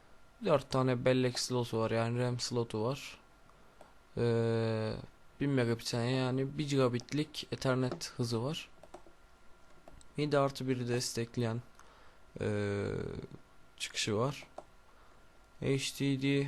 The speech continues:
ara birim sata üç yani, e, HyperX'te sata üç. Soket yapısı bin yüz elli diyor. Bunda sıkıntı olacak gibi. E,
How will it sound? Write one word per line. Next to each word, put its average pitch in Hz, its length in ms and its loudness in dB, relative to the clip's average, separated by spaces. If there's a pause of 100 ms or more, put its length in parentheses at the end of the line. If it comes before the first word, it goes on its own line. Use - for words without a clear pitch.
ara 127 280 0
birim 139 280 0
sata 139 380 0
üç 131 420 -4
yani, 117 420 -2 (280)
e, 104 400 -2
HyperX'te 113 840 -2
sata - 380 -2
üç. 110 320 -6 (1160)
Soket 143 480 0
yapısı 156 520 0 (240)
bin 135 480 0
yüz 139 420 0
elli 123 400 -2
diyor. 117 340 -2 (520)
Bunda 120 340 -2
sıkıntı 131 580 -4
olacak 120 760 -4
gibi. 104 220 -4 (1700)
E, 104 400 -4